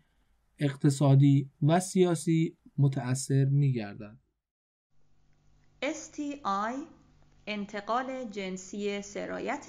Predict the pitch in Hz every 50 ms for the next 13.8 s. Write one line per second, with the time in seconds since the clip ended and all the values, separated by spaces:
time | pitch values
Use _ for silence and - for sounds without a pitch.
0 | 311 294 277 240 208 185 185 185 196 202 214 208 - - - - _ _ _ _
1 | _ - - 226 208 208 208 - - 185 170 180 185 185 185 190 190 190 196 196
2 | 196 202 - _ _ _ _ - - - - 180 175 - - - 175 190 214 247
3 | 285 302 311 - - - - - _ _ _ _ _ _ - 196 175 202 190 190
4 | 190 - - 196 190 190 185 180 - 190 175 175 - - 180 175 - - 226 240
5 | 269 285 302 311 - - - - - 202 202 196 196 196 - - 196 190 190 185
6 | 165 208 220 240 269 - - - - - - 190 185 180 - - - - - -
7 | - - - - _ _ _ _ _ _ _ _ _ _ _ 277 320 330 311 294
8 | 269 226 214 208 - 226 214 208 220 233 247 254 247 - - - - _ - -
9 | 226 208 202 202 208 214 208 214 214 214 214 208 - 202 180 180 180 175 170 180
10 | 190 190 - - 190 190 185 - - - 185 180 180 180 185 214 269 294 285 -
11 | 285 277 269 269 269 - - 226 214 208 214 208 285 311 311 311 302 277 196 190
12 | 202 185 180 175 175 180 - - 202 214 233 254 269 277 - - - _ _ _
13 | _ _ 180 185 185 180 180 208 202 202 196 196 196 196 196